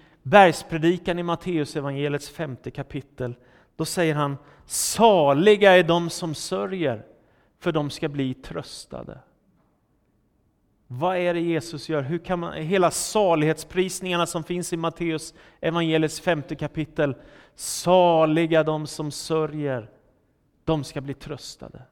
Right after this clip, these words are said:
Saliga är de som är renhjärtade, de ska se Gud. Saliga är de som är fattiga i anden, de tillhör himmelriket." Vad är det för salighet? Jo, saligheten att koppla till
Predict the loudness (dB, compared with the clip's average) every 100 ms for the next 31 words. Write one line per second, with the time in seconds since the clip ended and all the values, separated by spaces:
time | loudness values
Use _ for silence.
0 | _ -14 -6 0 2 2 0 -2 0 0
1 | -2 -6 -8 -6 -6 -6 -6 -6 -6 -8
2 | -8 -12 -10 -10 -12 _ _ _ -12 -12
3 | -10 -12 -12 -12 -12 -12 -12 -12 -14 -20
4 | _ _ _ _ _ _ -18 -4 0 2
5 | 2 2 2 2 0 -4 -8 -10 -6 -6
6 | -8 -8 -8 -4 -2 -2 -4 -4 -6 -6
7 | -8 -8 -8 -8 -8 -8 -10 -10 -10 -10
8 | -10 -12 _ -20 _ -2 0 0 -2 -8
9 | -6 -4 -2 -4 -6 -8 -12 _ -20 _
10 | _ _ -14 -12 -8 -6 -4 -6 -8 -10
11 | -14 -14 -12 -14 _ -8 -8 -8 -12 -20
12 | _ _ _ -8 -6 -6